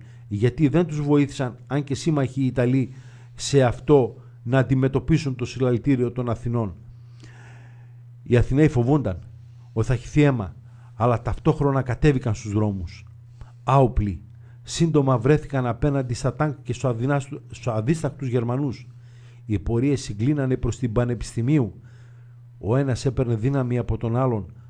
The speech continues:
Φωνές, τραγούδια, συνθήματα έσκησαν τον αέρα και όλοι αισθάνονταν νικητές, νικητές. Αυτές ήταν οι δηλώσεις του Μίνωα Σταυρίδη. Και επίσης, μία άλλη αγωνίστρια, η Παναγιώτα Ισταθοπούλου,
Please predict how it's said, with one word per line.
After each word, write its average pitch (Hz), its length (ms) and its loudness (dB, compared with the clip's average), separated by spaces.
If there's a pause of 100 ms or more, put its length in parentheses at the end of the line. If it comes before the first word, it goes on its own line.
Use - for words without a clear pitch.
Φωνές, 120 680 -2
τραγούδια, 110 520 -2
συνθήματα 127 640 -4
έσκησαν 127 400 -4
τον 113 160 -4
αέρα 120 320 -2 (360)
και 139 100 4
όλοι 147 140 8
αισθάνονταν 131 520 0
νικητές, 123 640 -4
νικητές. 113 640 -4 (880)
Αυτές - 480 -2
ήταν 120 220 -4
οι 123 40 -4
δηλώσεις 117 500 -2
του 113 120 -4
Μίνωα 120 320 -2
Σταυρίδη. 107 580 -4 (840)
Και - 140 -2
επίσης, - 600 -2 (1000)
μία 135 360 4
άλλη 139 300 4
αγωνίστρια, 120 800 2 (180)
η 117 100 -10
Παναγιώτα 117 540 0
Ισταθοπούλου, 123 800 0